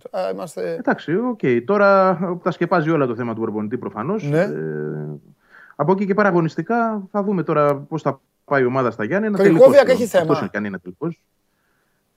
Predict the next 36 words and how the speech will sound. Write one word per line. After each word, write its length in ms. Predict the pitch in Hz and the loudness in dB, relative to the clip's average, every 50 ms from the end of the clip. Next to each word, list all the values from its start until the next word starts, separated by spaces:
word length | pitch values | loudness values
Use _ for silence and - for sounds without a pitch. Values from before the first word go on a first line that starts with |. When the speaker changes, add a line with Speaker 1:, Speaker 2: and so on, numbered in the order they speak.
| _ _ _ - | _ _ _ -2
Speaker 2:
Θέμα, 160 | 143 160 156 | -2 0 0
τι 120 | 151 165 | -2 -4
θέμα; 320 | 143 - 98 85 82 82 - _ _ _ _ _ _ _ _ _ _ _ _ _ | -4 -4 -6 -8 -8 -12 -16 _ _ _ _ _ _ _ _ _ _ _ _ _
Speaker 1:
Ε, 80 | - 202 | -10 -4
κάνα 200 | - 214 196 156 | -2 -2 -2 0
πρόβλημα; 520 | - 170 180 180 196 208 180 135 107 - _ _ _ _ | 0 -2 -2 -2 -2 -4 -4 -6 -8 -12 _ _ _ _
Τραυματισμό, 580 | _ - 147 143 139 127 - - - 156 170 165 | _ -10 -8 -8 -10 -12 -12 -12 -8 -6 -6 -4
κάτι, 280 | 131 160 165 160 - 143 | -2 -2 -4 -4 -4 -10
τίποτα; 480 | 156 147 156 160 160 147 127 - _ _ _ | -12 -10 -10 -8 -8 -10 -10 -12 _ _ _
Speaker 2:
Όχι, 320 | 196 170 - - - 107 | -8 -6 -6 -6 -6 -6
όχι. 160 | 113 104 - _ | -6 -6 -6 _
Εξ 240 | - 85 85 - - | -12 -12 -8 -6 -4
Speaker 1:
Α. 40 | 160 | -4
Speaker 2:
όσων 280 | 127 - 131 127 120 | -4 -4 -6 -6 -6
ξέρω, 360 | - - - 190 190 185 165 - | -6 -4 -2 0 0 0 0 0
όχι. 400 | 120 107 - _ - 80 80 80 _ - | 0 -2 -4 _ -16 -16 -16 -16 _ -10
Speaker 1:
Εντάξει, 360 | 139 127 104 - - - _ _ _ _ _ | -10 -10 -10 -12 -16 -20 _ _ _ _ _
οκ. 120 | - 117 - - - - _ | -18 -16 -16 -18 -20 -10 _
Speaker 2:
Κοίταξε, 440 | - 165 156 135 - - 117 104 98 | -2 0 0 0 2 0 0 0 0
για 340 | 92 107 92 85 110 123 123 | -2 -4 -6 -4 -4 -2 0
να 60 | 156 | 0
είμαι 80 | 160 165 | 2 0
ειλικρινής, 320 | 135 143 135 139 160 156 | 0 0 0 0 0 0
έχει 100 | 160 170 | 0 -2
κυκλοφορήσει 480 | 147 - - 151 117 123 135 156 151 - 143 | -2 -2 -2 0 2 2 2 2 0 0 -2
μια 100 | 151 147 | -2 0
παραφιλολογία 640 | 147 135 131 123 - 123 117 113 113 131 156 151 | 2 2 2 2 0 -2 -2 -2 -2 0 0 -2
ότι 120 | 139 139 | -2 -2
δεν 120 | 139 147 147 | -2 -2 -2
πήγε 160 | 156 160 139 | 0 0 0
χθες 140 | 113 143 147 | 0 0 -2
στην 120 | 143 147 | -2 0
προπόνηση, 440 | 131 117 104 110 113 113 113 107 123 | 0 0 0 0 -2 -2 -2 -2 0
αλλά 120 | 113 120 | 0 2
δεν 120 | 120 143 156 | 2 2 2
έχω 260 | 165 151 139 139 - | 2 0 -2 -4 -10